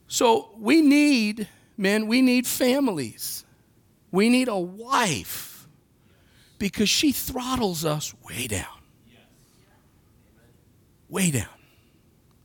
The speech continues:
And I'm not saying that you can't live a happy, successful life not being married because, of course, then you've got the rest of society to kinda help throttle you, to control you, to,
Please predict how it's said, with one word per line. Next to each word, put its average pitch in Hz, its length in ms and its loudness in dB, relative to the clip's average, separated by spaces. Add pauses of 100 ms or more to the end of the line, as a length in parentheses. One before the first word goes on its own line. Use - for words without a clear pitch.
(600)
And 190 120 -2
I'm 220 120 2
not 196 200 -4
saying 170 300 -8
that 139 80 -8
you 139 120 -10
can't 196 300 -10
live 156 180 -4
a 120 40 -6
happy, 151 300 -6
successful 143 480 -4
life 139 300 -6 (480)
not 147 320 -4
being 139 260 -2
married 170 320 -2
because, 135 320 -6
of 131 80 -8
course, 139 300 -4
then 131 260 -4 (680)
you've 143 120 -12
got 135 160 -4
the 143 80 -8
rest 139 240 -2
of 143 80 -2
society 165 560 -2
to 139 80 -6
kinda 135 260 -2
help 139 220 -2
throttle 170 540 -6
you, 113 200 -8
to 117 80 -12
control 156 580 -4
you, 123 200 -2
to, 123 160 -6